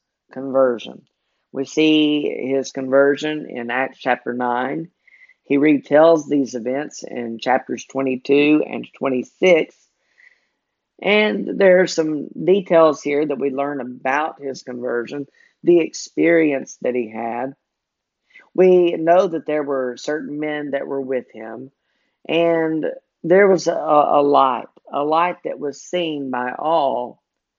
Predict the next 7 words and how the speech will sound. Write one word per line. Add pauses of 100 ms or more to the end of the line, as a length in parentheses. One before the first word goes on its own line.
(480)
There
was
a
voice
that
was (240)
heard